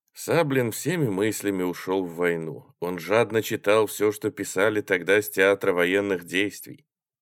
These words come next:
Он старался видеться с людьми, приезжавшими с войны, расспрашивал их, и чем больше жил войною, тем меньше понимал русский народ, особенно образованное общество и его отношение к войне.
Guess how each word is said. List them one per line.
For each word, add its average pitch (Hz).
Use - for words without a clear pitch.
Он 117
старался 117
видеться 110
с -
людьми, 101
приезжавшими 95
с 82
войны, 82
расспрашивал 101
их, -
и 87
чем 90
больше 90
жил 87
войною, 80
тем 101
меньше 151
понимал 107
русский 117
народ, 135
особенно 87
образованное 92
общество -
и 107
его 92
отношение 85
к -
войне. 85